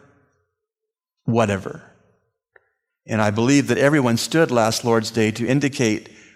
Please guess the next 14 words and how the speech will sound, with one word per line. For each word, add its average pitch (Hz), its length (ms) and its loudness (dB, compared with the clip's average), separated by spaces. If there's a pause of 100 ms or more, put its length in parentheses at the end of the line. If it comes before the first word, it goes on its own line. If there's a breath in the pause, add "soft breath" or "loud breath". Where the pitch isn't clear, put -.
when 110 220 -2
given 123 300 0
the 123 80 2
opportunity, 120 840 -2 (520 soft breath)
to 107 80 -8
publicly 120 500 -2
indicate 120 540 -2
that 104 180 -4 (580 soft breath)
we 135 220 0
are 123 60 2
surrendered 120 760 0
to - 280 -10
him 107 260 0
individually. 113 800 -4